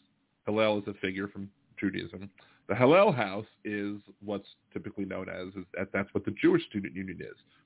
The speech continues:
And they have one at, at Tulane University, clearly, 'cause it's a third Jewish. So I ask, uh, the, the guy who's, who's giving me the tour, I was like, "Do you have a Hillel here at,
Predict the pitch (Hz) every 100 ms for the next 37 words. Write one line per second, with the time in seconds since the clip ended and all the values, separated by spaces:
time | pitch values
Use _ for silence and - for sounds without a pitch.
0 | - 165 208 240 131 98 80 - 104 98
1 | - - 101 98 101 101 98 101 131 -
2 | 98 95 139 113 73 - _ 90 92 -
3 | 110 98 101 - 82 90 117 113 - -
4 | _ _ _ _ _ _ _ - 139 123
5 | 110 196 214 175 - - - - _ _
6 | _ _ _ _ - 60 50 - - 110
7 | 113 104 104 104 90 90 101 _ 110 101
8 | 98 110 107 - 123 117 107 101 101 131
9 | 127 107 101 117 113 104 - _ _ _
10 | _ _ - 123 143 139 131 110 120 110
11 | 170 160 98 101 101 123 104 78 92 -
12 | 101